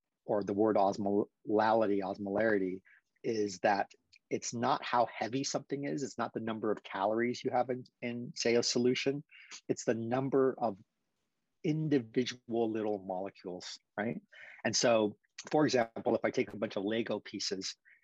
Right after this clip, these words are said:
and if I have ten Lego pieces and I put those ten Lego pieces in a beaker and fill it with a liter of water,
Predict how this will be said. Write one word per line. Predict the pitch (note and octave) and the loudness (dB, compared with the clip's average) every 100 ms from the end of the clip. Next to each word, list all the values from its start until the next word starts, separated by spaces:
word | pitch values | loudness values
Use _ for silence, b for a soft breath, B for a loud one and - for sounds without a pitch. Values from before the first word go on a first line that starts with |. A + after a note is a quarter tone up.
| - | -6
and | A2+ | -2
if | - | 0
I | A2+ | 2
have | G#2+ - | 0 -2
ten | - E3 D#3 | -8 -4 0
Lego | C#3+ C3 A#2+ A#2 | 2 4 2 0
pieces | - G#2+ G#2 - F#2+ G2+ A2 | -2 -6 -6 -10 -8 -8 -6
and | G2+ | -6
I | G2+ | -4
put | C3+ - | -4 0
those | A#2+ | -2
ten | - A2 A2 | 0 -2 -2
Lego | G#2+ G#2+ | -4 -4
pieces | - G#2 - G2+ | -8 -8 -6 -8
in | G2+ | -8
a | F#2+ | -8
beaker | - A#2 A2+ | -6 -4 -2
and | G2+ - | -2 -2
fill | A2 | -4
it | - | -2
with | G#2 | -6
a | G2 | -6
liter | G#2+ G#2 | -4 -2
of | F#2+ - | -2 2
water, | G2 F#2+ F#2 | 2 2 -2